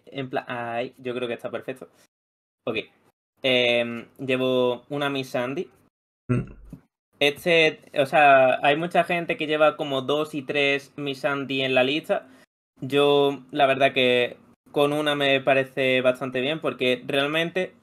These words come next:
Speaker 1: o sea, es como si fuera, entre comillas, ¿vale? Una fusión entre Queen y Kid,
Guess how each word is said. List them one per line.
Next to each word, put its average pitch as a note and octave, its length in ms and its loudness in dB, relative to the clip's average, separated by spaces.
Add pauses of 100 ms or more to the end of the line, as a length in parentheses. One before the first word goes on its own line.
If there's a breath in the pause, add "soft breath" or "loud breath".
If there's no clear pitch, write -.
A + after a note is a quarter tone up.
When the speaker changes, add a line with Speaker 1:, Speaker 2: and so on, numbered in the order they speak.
(140)
Speaker 1:
o D3+ 80 -2
sea, C#3+ 200 4
es C#3 140 -2
como D#3+ 280 -2
si D3 160 -6
fuera, C3+ 600 4 (300)
entre B2+ 280 -6
comillas, C3+ 340 -2
¿vale? C#3+ 260 0
Una C#3 180 -2
fusión C#3+ 560 -6
entre B2+ 840 0
Queen C3+ 460 -4
y C3 180 -8
Kid, C#3+ 240 -6